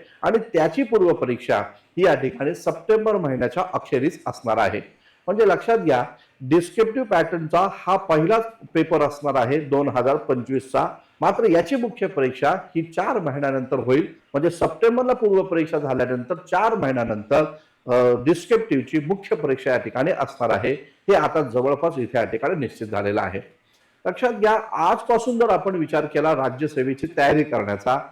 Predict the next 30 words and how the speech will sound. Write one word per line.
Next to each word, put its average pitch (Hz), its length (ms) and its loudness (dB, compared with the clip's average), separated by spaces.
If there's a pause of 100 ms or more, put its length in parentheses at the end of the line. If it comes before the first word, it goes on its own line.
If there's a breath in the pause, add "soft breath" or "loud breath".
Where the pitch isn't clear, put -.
(280 soft breath)
तरी 208 160 2
पूर्व 214 380 2
परीक्षेसाठी 208 840 0
नऊ 190 380 2
महिने 165 320 -2
तुमच्याकडे 135 480 -4
या 120 60 2
ठिकाणी 117 300 -4
आहे 120 420 -2 (180 soft breath)
आणि 208 180 2
त्यानंतर 185 680 0
चार 196 400 0 (120)
ते 208 40 0
पाच 190 440 -2
महिन्यांनी 156 480 -2 (100)
मुख्य 175 280 -2
परीक्षा 175 360 -2
होईल 143 340 2
असा 135 260 -2
अंदाज 135 260 0
जर 151 120 0
आपण 120 240 -2
पाहिला, 120 440 0 (380 soft breath)
तर 151 60 2
लक्षात 165 280 0
घ्या, 131 300 0 (200)
त्यासाठी 151 500 -2
जवळपास 127 600 2 (440 soft breath)
डिस्क्रिप्टिव्हच्या 226 720 0
परीक्षेसाठी 151 920 -2